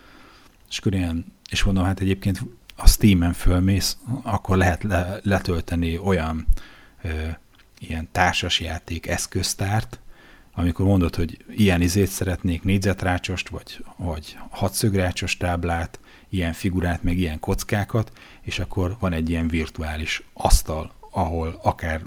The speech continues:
online tudtok haverokkal több száz kilométer távolságból egy közös társasjátékot játszani, aminek a szabályozók nem fixek, hanem kvázi ti adjátok meg.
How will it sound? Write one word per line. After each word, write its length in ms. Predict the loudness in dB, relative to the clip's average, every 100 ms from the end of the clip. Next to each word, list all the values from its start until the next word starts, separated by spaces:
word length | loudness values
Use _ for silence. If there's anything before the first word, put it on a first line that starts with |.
| -4
online 380 | -2 -2 -4 -4
tudtok 380 | -4 -4 -4
haverokkal 760 | -4 -6 -4 -6 -8 -8 -8 -6
több 180 | -8 -8
száz 220 | -10 -10
kilométer 580 | -8 -6 -6 -6 -8 -8 -10
távolságból 880 | -6 -6 -6 -8 -6 -6 -4 -4 -6 -10 -20 -18
egy 120 | -6
közös 280 | -4 -4 -6
társasjátékot 840 | -6 -6 -6 -8 -8 -8 -10 -8
játszani, 540 | -10 -10 -8 -6 -6 -10 -8
aminek 360 | 0 2 2 0
a 60 |
szabályozók 560 | 0 0 0 0 0 0
nem 160 | -2 -2
fixek, 400 | -4 -2 -4 -4
hanem 220 | -6 -6
kvázi 320 | -4 -4 -4
ti 160 | -6 -4
adjátok 540 | -4 -4 -4 -4 -4
meg. 240 | -4 -6